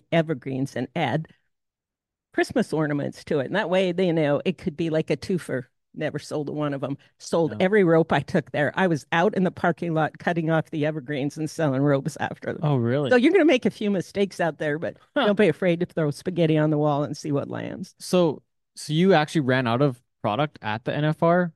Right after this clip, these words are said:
Speaker 2: at the trade show? And that, what year would that have been?
Speaker 1: Very first, very first year. Like, that's where I knew that we would hit the mark,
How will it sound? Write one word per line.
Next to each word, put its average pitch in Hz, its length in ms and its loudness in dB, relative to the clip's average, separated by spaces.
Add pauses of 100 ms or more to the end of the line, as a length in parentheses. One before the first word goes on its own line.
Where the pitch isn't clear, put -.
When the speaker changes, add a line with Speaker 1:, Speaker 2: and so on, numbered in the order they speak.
(140)
Speaker 2:
at 139 160 -2
the 151 60 -4
trade 147 260 0
show? 190 220 -6 (600)
And 139 100 2
that, 135 160 0
what 147 160 2
year 143 120 0
would 131 100 0
that 131 160 0
have 135 100 -2
been? - 240 -14 (160)
Speaker 1:
Very 220 220 4
first, - 400 -2
very 226 240 2
first 214 380 -2
year. 156 260 -2
Like, - 300 -2
that's 202 260 -2
where 262 100 2
I 208 60 2
knew 196 220 0
that 185 160 -2
we 165 100 -2
would 156 220 0 (340)
hit 214 160 2
the 208 80 -2
mark, 170 380 0